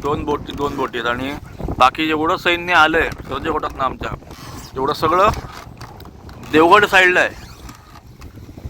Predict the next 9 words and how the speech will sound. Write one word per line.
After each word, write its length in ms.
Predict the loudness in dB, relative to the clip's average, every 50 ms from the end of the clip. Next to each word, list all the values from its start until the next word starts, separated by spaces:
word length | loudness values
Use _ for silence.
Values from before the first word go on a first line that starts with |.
| -2 0
आणि 180 | 0 2 2 0
सगळ्यात, 440 | 2 2 4 4 4 4 2 2
अ, 260 | 2 4 6 6 4 4
माझ्या 220 | 4 2 2 0
मते 340 | -2 -2 -2 -4 -4 -4 -4 0 2
बाहेर 220 | 4 4 6 8
आम्हीच 300 | 8 6 6 4 2 4
आलो 260 | 4 4 6 6 4
असू 200 | 4 2 -2 -10